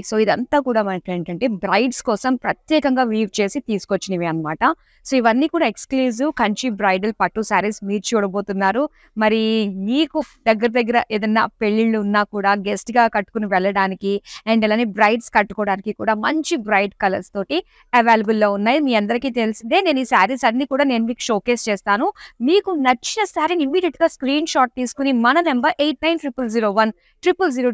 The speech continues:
టూకి WhatsApp చేసేయండి. Within హైదరాబాద్ cash on delivery option కూడా ఉంటుందండి. And world wide shipping కూడా ప్రొవైడ్ చేసేస్తాం అన్నమాట. So హ్యాపీగా మీకు నచ్చిన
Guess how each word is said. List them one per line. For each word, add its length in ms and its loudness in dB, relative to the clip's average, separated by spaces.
టూకి 180 -4
WhatsApp 380 -2
చేసేయండి. 480 -2
Within 300 -2
హైదరాబాద్ 480 -2
cash 280 2
on 120 0
delivery 380 -2
option 320 -6
కూడా 200 2
ఉంటుందండి. 460 -4
And 80 2
world 280 2
wide 200 2
shipping 320 -4
కూడా 180 -2
ప్రొవైడ్ 340 0
చేసేస్తాం 480 -6
అన్నమాట. 320 -6
So 60 0
హ్యాపీగా 500 0
మీకు 200 -4
నచ్చిన 420 -2